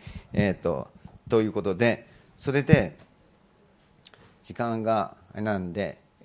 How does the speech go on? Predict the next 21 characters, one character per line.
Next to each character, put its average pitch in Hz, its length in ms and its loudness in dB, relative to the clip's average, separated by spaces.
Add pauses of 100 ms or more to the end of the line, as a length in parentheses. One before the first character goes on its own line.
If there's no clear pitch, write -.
(220)
エ 104 80 2
ル 151 100 -2
サ 170 160 -2
レ 202 120 2
ム 131 120 0
の 90 240 -2 (840)
平 123 220 4
和 117 120 4
の 101 280 2 (880)
た 127 120 4
め 127 100 4
の 98 260 4
集 127 280 4
い - 20 2
が 101 100 2
で 78 120 -4
す - 80 -10
ね、 120 120 4
十 127 220 2
月 143 240 0
六 127 160 -4